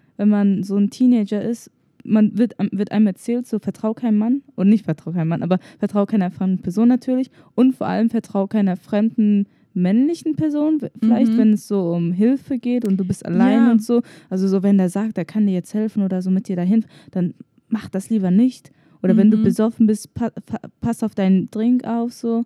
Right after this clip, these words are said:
Speaker 2: Ja.
Speaker 1: Äh, schau, dass da keiner was reinkippt. Ähm, bleib immer bei deinen Freunden und sowas. Also von Anfang an, bei mir be-,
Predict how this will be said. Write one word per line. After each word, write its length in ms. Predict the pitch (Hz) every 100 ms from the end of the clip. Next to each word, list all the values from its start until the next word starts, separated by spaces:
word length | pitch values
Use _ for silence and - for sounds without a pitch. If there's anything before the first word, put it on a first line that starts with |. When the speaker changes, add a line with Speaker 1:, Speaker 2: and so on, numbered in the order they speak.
| -
Speaker 2:
Ja. 280 | 202 214 -
Speaker 1:
Äh, 280 | - 190 190
schau, 320 | 190 - 208
dass 160 | 214 208
da 100 | 196
keiner 280 | 208 202 202
was 200 | 180 -
reinkippt. 680 | 220 269 262 262 254 _ _ _ _ _ _ _ -
Ähm, 640 | 196 190 185 180 185 180 _
bleib 200 | - 190
immer 200 | 208 208
bei 100 | 196
deinen 180 | 190 196
Freunden 340 | - 208 220 214
und 100 | 208
sowas. 200 | 208 214
Also 180 | 208 208
von 180 | 254 -
Anfang 440 | 302 330 - 269
an, 260 | 233 269 247 -
bei 100 | 202
mir 220 | 202 220
be-, 140 | 190